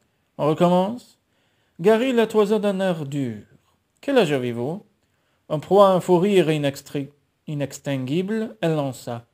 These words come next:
Devinez, si vous tombez juste, vous aurez droit à un baiser. » « Vous ne voulez pas me dire votre âge ? Tant pis. Habillez-vous, je vous ramène chez vous. » « J'ai, j'ai dix-neuf ans et je ne veux pas rentrer à la maison, je vais rester avec vous. » « Habillez-vous. »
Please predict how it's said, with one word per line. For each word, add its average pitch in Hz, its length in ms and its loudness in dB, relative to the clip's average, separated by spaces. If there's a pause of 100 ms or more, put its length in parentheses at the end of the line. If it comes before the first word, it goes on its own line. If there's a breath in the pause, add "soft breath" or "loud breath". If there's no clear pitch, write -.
(400)
Devinez, 214 540 -2
si 151 260 -8
vous 139 140 -4
tombez 131 340 -2
juste, 196 360 -6
vous 254 200 -4
aurez 262 200 0
droit 233 180 2
à 220 60 2
un 190 80 0
baiser. » « 131 420 -6 (840)
Vous 143 160 -4
ne 151 100 -2
voulez 160 200 2
pas 175 140 2
me 165 80 0
dire 175 180 4
votre 175 280 2
âge ? 202 480 0
Tant 208 180 -2
pis. 123 220 -10 (340)
Habillez-vous, 170 460 0 (180)
je 139 100 -16
vous 151 120 0
ramène 165 240 2
chez 151 160 -4
vous. » « 127 180 -8 (720)
J'ai, 196 280 2
j'ai 190 160 2
dix-neuf 208 480 2
ans 127 200 0
et 120 140 -4
je 143 140 -2
ne 175 80 2
veux 180 160 2
pas 220 100 4
rentrer 220 300 2
à 214 60 4
la 208 80 4
maison, 156 360 -2
je 117 100 -6
vais 160 60 2
rester 190 280 2
avec 214 180 2
vous. » « 147 240 -4 (600)
Habillez-vous. » 165 540 2